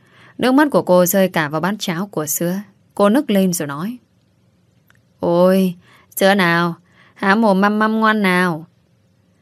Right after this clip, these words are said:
Thằng bé thì cứ lắc đầu lia lịa. Trang biết rằng thằng bé đã quá ngán cái khổ phần ăn như vậy. Nhưng bây giờ cô biết phải làm sao khi mọi thứ đều quá khó khăn. Bản thân của cô cũng đang gồng gánh từng ngày. Trang kiên nhẫn ngồi bên xoa đầu thằng bé.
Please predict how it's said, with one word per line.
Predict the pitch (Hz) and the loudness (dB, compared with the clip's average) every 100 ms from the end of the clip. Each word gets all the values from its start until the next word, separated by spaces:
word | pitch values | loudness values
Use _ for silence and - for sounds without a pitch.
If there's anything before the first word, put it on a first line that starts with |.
| _ _ _ - | _ _ _ -6
Thằng | 175 170 | -2 0
bé | 175 202 | 0 -2
thì | 185 | -2
cứ | 196 | 0
lắc | 226 277 | 0 0
đầu | 185 165 | 0 0
lia | 185 190 | 0 0
lịa. | 170 156 165 - _ _ _ _ - | -2 -4 -8 -18 _ _ _ _ -4
Trang | 220 220 | 0 2
biết | 277 | 0
rằng | - 170 165 160 | 0 -2 -2 -6
thằng | 175 160 | -8 -6
bé | 165 | -4
đã | 190 180 | -4 -4
quá | 180 175 | -4 -2
ngán | 190 180 208 | -2 -2 -4
cái | 269 | -4
khổ | - 170 | -4 -4
phần | - 160 | -4 -6
ăn | 165 180 | -4 -4
như | 180 | -4
vậy. | 165 156 151 - _ _ _ _ - | -4 -8 -10 -16 _ _ _ _ -6
Nhưng | 226 | 0
bây | 220 | 2
giờ | 202 190 | 2 0
cô | 220 | 0
biết | 262 311 | 0 -2
phải | 175 | -4
làm | 160 156 | -4 -8
sao | - 185 180 190 - _ _ | -6 -6 -6 -8 -12 _ _
khi | - 233 | -2 0
mọi | 196 156 | 2 0
thứ | 151 175 190 | -2 -4 -4
đều | 226 170 147 | -2 -4 -4
quá | 156 165 | -8 -8
khó | - 180 | -6 -8
khăn. | - 180 170 - _ _ _ _ _ _ _ - | -6 -8 -8 -12 _ _ _ _ _ _ _ 0
Bản | 170 160 | 0 0
thân | 202 | -2
của | 185 - | -2 -4
cô | 185 | -4
cũng | 180 208 | -4 -4
đang | 190 175 | -4 -2
gồng | 170 156 | -4 -6
gánh | 151 156 226 | -6 -6 -6
từng | 180 147 | -8 -8
ngày. | 143 143 160 _ _ _ _ _ _ _ _ _ | -12 -14 -18 _ _ _ _ _ _ _ _ _
Trang | - 202 | -2 -2
kiên | 202 190 | 0 0
nhẫn | 190 196 226 | 0 0 -2
ngồi | 175 165 | -2 0
bên | 175 175 | 0 0
xoa | 170 214 | -2 -4
đầu | 170 147 | -4 -6
thằng | 151 151 | -8 -10
bé. | 147 147 214 | -10 -10 -12